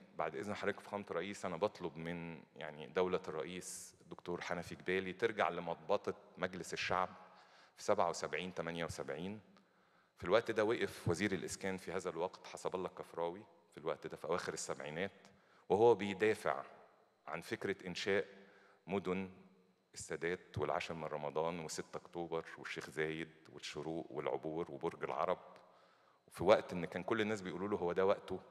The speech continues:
هو إيه لازمة إن إحنا نعمل هذه المدن؟ صلح بس اللي موجود، ومفيش داعي الإنفاق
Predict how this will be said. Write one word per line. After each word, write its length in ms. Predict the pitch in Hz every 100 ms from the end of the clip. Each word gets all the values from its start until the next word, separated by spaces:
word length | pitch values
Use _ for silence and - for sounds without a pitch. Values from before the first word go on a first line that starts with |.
| -
هو 100 | 85
إيه 100 | 98
لازمة 320 | 95 92 85 82
إن 120 | 80
إحنا 200 | 90 87
نعمل 300 | 90 85 82
هذه 240 | 78 80
المدن؟ 420 | 90 87 98 92 90 - - - - - -
صلح 420 | - 113 85 -
بس 240 | 98 -
اللي 140 | 85 78
موجود، 400 | 78 78 98 98 - - - -
ومفيش 320 | 85 117 92
داعي 220 | 80 90
الإنفاق 760 | 87 85 80 - 92 - -